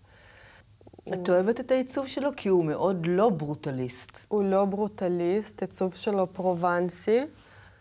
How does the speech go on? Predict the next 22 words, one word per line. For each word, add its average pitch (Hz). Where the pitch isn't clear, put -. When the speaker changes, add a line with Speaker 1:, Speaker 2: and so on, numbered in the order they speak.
Speaker 2:
אה, 190
אני 196
אוהבת 196
את 175
זה, 180
אני, 175
הסגנון 190
שלי 208
הוא 185
אחר, 190
אני 185
מאוד 170
מתחברת 180
לסגנון 175
שלו, 175
אה, 185
אבל 170
אני 185
לא 190
מעצבת 175
בסגנון 170
הזה. 190